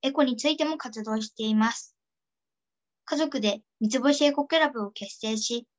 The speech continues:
今年で七年目になりました。身近にできるゴミの分別、節電、スリーアールなどを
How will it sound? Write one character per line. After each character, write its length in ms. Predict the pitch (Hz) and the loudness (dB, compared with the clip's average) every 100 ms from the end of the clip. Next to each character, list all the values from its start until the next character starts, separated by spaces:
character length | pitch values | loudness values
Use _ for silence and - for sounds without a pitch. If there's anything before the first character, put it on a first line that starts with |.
| _ _ - | _ _ -10
今 140 | 220 | -2
年 260 | 240 226 226 | -2 0 2
で 200 | 240 - - | 0 0 -2
七 240 | 220 233 254 | 0 4 4
年 260 | 269 285 | 6 6
目 120 | 311 | 6
に 140 | 320 247 | 4 2
な 80 | 208 | 2
り 100 | 214 | 4
ま 120 | 214 | 2
し 120 | - | 0
た。 200 | 196 - _ _ _ _ _ _ _ _ _ _ _ _ _ _ - | -6 -8 _ _ _ _ _ _ _ _ _ _ _ _ _ _ -6
身 200 | 233 226 | -2 2
近 280 | 233 254 285 | 2 2 4
に 200 | 277 277 | 6 6
で 240 | 277 277 | 4 0
き 160 | - 277 | -2 -2
る 200 | 214 214 - | -2 -4 -6
ゴ 80 | 220 | 0
ミ 160 | 220 | 2
の 100 | 247 | 0
分 220 | 233 254 247 | -4 -2 -2
別、 340 | 247 254 247 _ _ _ _ _ _ - | -4 -6 -10 _ _ _ _ _ _ -8
節 280 | 226 254 262 | -2 0 2
電、 200 | 269 269 220 240 254 202 _ | 4 4 2 -4 -4 -4 _
ス 160 | - 262 | -2 4
リ 200 | 277 294 | 8 8
ー 40 | |
ア 40 | 339 | 8
ー 60 | |
ル 80 | 330 | 6
な 120 | 247 | 4
ど 180 | 226 | 2
を 80 | 220 | 0